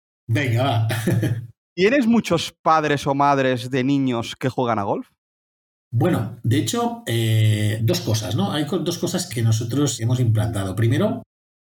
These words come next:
Speaker 1: en todas las pruebas del circuito, ¿vale? Tanto este año como el año que viene, los padres pueden jugar también paralelamente a los hijos.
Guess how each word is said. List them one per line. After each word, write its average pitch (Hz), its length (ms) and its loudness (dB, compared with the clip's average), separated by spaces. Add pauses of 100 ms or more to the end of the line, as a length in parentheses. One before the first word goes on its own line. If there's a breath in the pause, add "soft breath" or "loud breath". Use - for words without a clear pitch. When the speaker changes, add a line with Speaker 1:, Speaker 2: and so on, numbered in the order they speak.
(180)
Speaker 1:
en 117 200 0
todas 190 260 2
las 180 120 -2
pruebas 156 280 2
del 127 160 2
circuito, 165 680 0
¿vale? 110 240 -2
Tanto 110 340 0
este 113 220 0
año 131 220 0
como 107 160 0
el 113 60 2
año 143 140 0
que 135 80 0
viene, 147 380 -2 (320)
los 113 240 0
padres 175 560 -2 (240)
pueden 165 420 0
jugar 131 600 -2 (180)
también 139 480 -2
paralelamente 127 520 2
a 123 40 2
los 110 160 0
hijos. - 480 -12